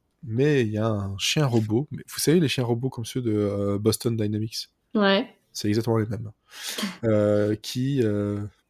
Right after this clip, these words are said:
Speaker 1: bah, qui, je sais pas, il détraque. Il s'est détraqué un petit peu. Et il va essayer de, d'empêcher le gars de, d'appeler à l'aide.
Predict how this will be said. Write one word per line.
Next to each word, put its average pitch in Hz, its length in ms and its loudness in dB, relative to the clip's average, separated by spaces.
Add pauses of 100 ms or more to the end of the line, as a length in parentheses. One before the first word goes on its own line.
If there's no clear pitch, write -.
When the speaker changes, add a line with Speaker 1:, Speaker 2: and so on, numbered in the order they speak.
(260)
Speaker 1:
bah, 202 240 0
qui, - 180 -14 (500)
je - 80 -6
sais 170 80 2
pas, 107 400 2
il 120 240 -6
détraque. 127 560 0
Il - 60 -10
s'est 135 100 -2
détraqué 127 320 0
un 131 80 6
petit 143 140 -2
peu. 123 240 0 (240)
Et 110 240 2
il 107 60 2
va 110 80 4
essayer 131 260 0
de, 101 500 -4
d'empêcher 117 460 0
le 104 120 -2
gars 110 160 0
de, 104 300 -4
d'appeler 107 300 -2
à 101 60 0
l'aide. 131 280 0